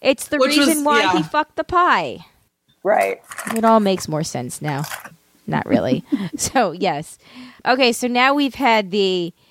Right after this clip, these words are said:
Speaker 1: eighties versions. We've had, we've had pretty much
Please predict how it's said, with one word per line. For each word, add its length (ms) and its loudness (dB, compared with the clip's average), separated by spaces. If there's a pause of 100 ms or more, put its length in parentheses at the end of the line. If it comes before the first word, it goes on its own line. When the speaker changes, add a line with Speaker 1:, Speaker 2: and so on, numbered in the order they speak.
(220)
Speaker 1:
eighties 420 0
versions. 960 -2 (800)
We've 180 -4
had, 240 2
we've 160 0
had 240 0
pretty 280 2
much 540 0